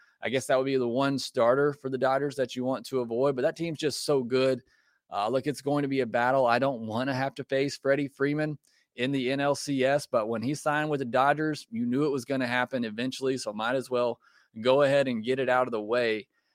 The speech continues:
Um, but it'll be a tough matchup again, no matter who they face in that N L C S. So who do you wanna face? Do you wanna face the, the Dodgers, or do you wanna face the Phillies? Do you wanna face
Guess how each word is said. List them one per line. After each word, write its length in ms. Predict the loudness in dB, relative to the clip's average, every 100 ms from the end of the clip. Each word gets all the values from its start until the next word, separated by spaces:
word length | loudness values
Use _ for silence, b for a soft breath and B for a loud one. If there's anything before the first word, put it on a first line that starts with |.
| _
Um, 220 | -4 0
but 160 | 0 0
it'll 160 | 0
be 140 | 2 0
a 60 |
tough 280 | 0 0 0
matchup 520 | 0 -2 0 -2 -2
again, 340 | -2 -2 0 -2
no 80 | -2
matter 240 | -2 -2
who 160 | -2 -2
they 160 | -2
face 480 | -2 -4 -4 -6 -16 _ _ _ -4
in 200 | -2 0
that 180 | -2 -2
N 160 | -4
L 200 | -2 -2
C 400 | -4 -8 -6 -2
S. 460 | -2 -2 -6 -14 -18 _ _ _ _ _ _ _
So 360 | -2 6 6 6
who 200 | 2 0
do 60 | 2
you 100 | 4
wanna 220 | 2 2
face? 400 | 0 0 -4 -8
Do 100 | -4
you 100 | -2
wanna 200 | -2 -2
face 520 | 0 0 0 -6 -14 _
the, 160 | -8 -8 -10 -10
the 80 |
Dodgers, 400 | 2 2 2 0 -2
or 120 | -2
do 100 | -2
you 80 | -2
wanna 140 | 0
face 180 | -2 -4
the 120 | 0
Phillies? 380 | 4 6 4 2
Do 80 | -2
you 80 |
wanna 200 | 0 -2
face 420 | 0 0 0 -4